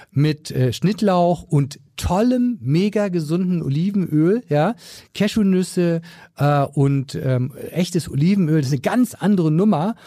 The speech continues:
als wenn ich jetzt Palmfett dazu nehme. Das Rezept ist aus dem, äh, zwanzig achtzig, äh, vegetarisch abnehmen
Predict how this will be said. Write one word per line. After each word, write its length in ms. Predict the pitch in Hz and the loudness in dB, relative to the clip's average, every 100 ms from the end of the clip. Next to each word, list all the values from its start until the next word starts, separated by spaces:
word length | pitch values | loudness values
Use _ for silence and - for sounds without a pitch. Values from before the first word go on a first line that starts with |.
| - - | -20 -4
als 260 | 151 151 | -2 0
wenn 120 | 175 151 | 0 0
ich 80 | |
jetzt 220 | 147 123 - | 0 -2 -2
Palmfett 560 | 156 226 262 - - | 0 2 2 -2 -2
dazu 340 | 113 104 - 117 | -4 -4 -2 0
nehme. 320 | 110 135 175 | 2 2 2
Das 220 | 143 - | 0 -2
Rezept 320 | 151 175 180 | -2 -2 -2
ist 200 | 147 - | -4 -2
aus 180 | 135 135 | -2 0
dem, 300 | 143 135 135 | 2 2 2
äh, 260 | 135 131 127 | 2 0 0
zwanzig 420 | - 143 131 120 | 0 0 -2 -4
achtzig, 440 | 135 - 127 - | -4 -4 -4 -4
äh, 120 | 123 | -2
vegetarisch 540 | 117 117 123 165 156 - | -2 -2 0 0 0 -4
abnehmen 580 | 117 107 113 107 156 | -6 -2 0 2 0